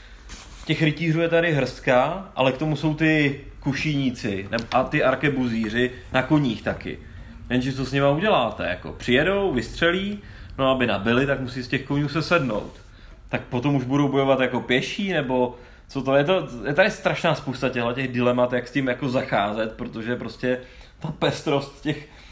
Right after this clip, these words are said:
jednotek je úplně neuvěřitelná. A potom jsou tady specifika těch bitev, že jo? Třeba v té Raveně tady máme prakticky husický vozy.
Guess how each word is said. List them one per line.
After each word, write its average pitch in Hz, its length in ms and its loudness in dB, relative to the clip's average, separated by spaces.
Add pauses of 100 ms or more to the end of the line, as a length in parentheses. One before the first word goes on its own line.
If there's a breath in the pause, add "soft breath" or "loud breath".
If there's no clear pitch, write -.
(140 loud breath)
jednotek 143 400 -4
je 143 60 -2
úplně 139 200 0
neuvěřitelná. 110 720 -2 (240 loud breath)
A 131 220 6
potom 143 440 -4
jsou 151 120 -2
tady 156 180 0
specifika 151 520 -2
těch 147 160 -2
bitev, 131 300 0
že 104 80 -4
jo? 107 80 -2
Třeba 117 180 2
v 113 40 -10
té 139 140 2
Raveně 127 380 4
tady 127 200 2
máme 127 240 2
prakticky 120 400 -2
husický 117 420 -2
vozy. 110 340 -2